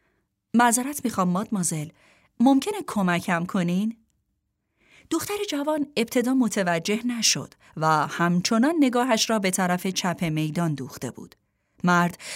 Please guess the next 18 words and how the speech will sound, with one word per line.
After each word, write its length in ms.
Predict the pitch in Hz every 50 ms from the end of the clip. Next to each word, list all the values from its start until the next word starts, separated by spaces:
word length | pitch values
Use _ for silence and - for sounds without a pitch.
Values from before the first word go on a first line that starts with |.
| - -
برای 300 | 247 262 285 285 294 269
بار 300 | 214 226 220 220 226 220
دوم 560 | 190 196 208 190 180 175 175 214 247 254 254
درخواستش 720 | 226 196 185 175 - 190 180 175 - - 180 170 - - -
را 80 | 180
تکرار 480 | 175 - 220 202 - - 190 156 135 135
کرد. 320 | - - 147 - - - _ _ _ _ _ _ _ _ - - - - -
لهجه 320 | 294 311 311 - - 359 359 370 359 -
انگلیسی 920 | - 240 247 233 226 214 226 226 208 208 214 196 - - - 254 254 269
و 80 | 247 240
فرانسوی 1000 | 226 - 220 196 180 175 175 180 175 - - 180 165 165 185 196 196 190 185 185
کم 320 | 185 - 202 175 165 165
و 80 | 165 165
بیش 280 | 160 170 156 151 -
دست 280 | - 165 156 156 - -
و 40 | 156
پا 140 | - 160 151
شکسته‌اش، 720 | - 175 160 170 160 160 - 190 180 175 165 165 160